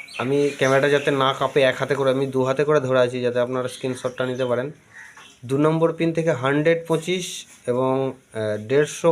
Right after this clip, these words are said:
ওহমস দিয়ে গ্রাউন্ড হবে। তিন নম্বরে অডিও যেটা ঢুকবে, সেখানে অডিও আপনার কোনো নয়েজ ফ্রি করার জন্য হান্ড্রেডকে একটা, যেটাকে বলা হয় হান্ড্রেডকে একটা গ্রাউন্ড করা হলো, যে নয়েজটা বাইপাস করার জন্য,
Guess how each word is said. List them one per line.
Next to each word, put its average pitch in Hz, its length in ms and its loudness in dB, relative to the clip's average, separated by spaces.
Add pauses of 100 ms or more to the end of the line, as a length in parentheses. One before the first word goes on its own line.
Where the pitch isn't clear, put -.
ওহমস 156 220 0 (100)
দিয়ে 165 140 -2
গ্রাউন্ড 143 360 0
হবে। 147 260 -2 (800)
তিন 135 200 0
নম্বরে 151 260 4
অডিও 143 260 4
যেটা 147 220 2
ঢুকবে, 139 420 -2
সেখানে 139 420 -2
অডিও 135 420 -2
আপনার 143 320 -2 (680)
কোনো 156 160 2
নয়েজ 147 300 2 (140)
ফ্রি 160 180 0
করার 147 280 2
জন্য 139 400 0 (1120)
হান্ড্রেডকে 131 480 0
একটা, 170 340 0 (360)
যেটাকে 143 260 0
বলা 139 180 2
হয় 151 140 2
হান্ড্রেডকে 131 420 -4
একটা 139 160 -4
গ্রাউন্ড 131 400 0
করা 127 200 2
হলো, 127 200 -2
যে 131 180 -4
নয়েজটা 123 380 -4
বাইপাস 120 400 -2
করার 117 260 -4
জন্য, 117 300 -6